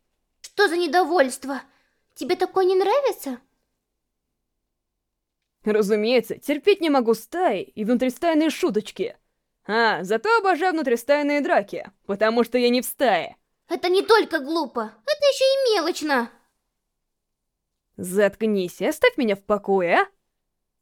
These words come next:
Speaker 2: Юигахама улыбнулась, придерживая развиваемые ветром волосы.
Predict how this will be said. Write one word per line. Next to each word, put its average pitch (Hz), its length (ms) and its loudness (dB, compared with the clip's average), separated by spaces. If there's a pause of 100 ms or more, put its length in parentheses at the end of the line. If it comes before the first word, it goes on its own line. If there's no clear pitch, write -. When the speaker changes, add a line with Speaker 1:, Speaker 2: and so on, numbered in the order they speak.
(280)
Speaker 2:
Юигахама 311 640 2
улыбнулась, 415 640 0
придерживая 302 580 -2
развиваемые 254 600 2
ветром 214 420 0
волосы. - 580 -6